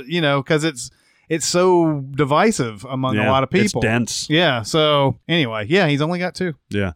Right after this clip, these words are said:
Speaker 2: Number fourteen seed in this region, Sesevenen.
Speaker 1: Seven. Yes, Sesevenen.
Speaker 2: <laughs> Sesevenen.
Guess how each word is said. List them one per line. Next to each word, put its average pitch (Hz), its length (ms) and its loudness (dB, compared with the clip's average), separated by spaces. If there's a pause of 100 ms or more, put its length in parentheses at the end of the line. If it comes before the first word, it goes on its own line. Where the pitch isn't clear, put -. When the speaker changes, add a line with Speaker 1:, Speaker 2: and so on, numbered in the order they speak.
Speaker 2:
Number 135 240 -2
fourteen 165 500 0
seed 156 380 0
in 135 340 0
this 131 320 -2
region, 127 520 2 (340)
Sesevenen. 135 1160 0
Speaker 1:
Seven. 139 880 2 (400)
Yes, 151 300 2
Sesevenen. 180 1120 0
Speaker 2:
<laughs> 113 60 -8
Sesevenen. 170 680 0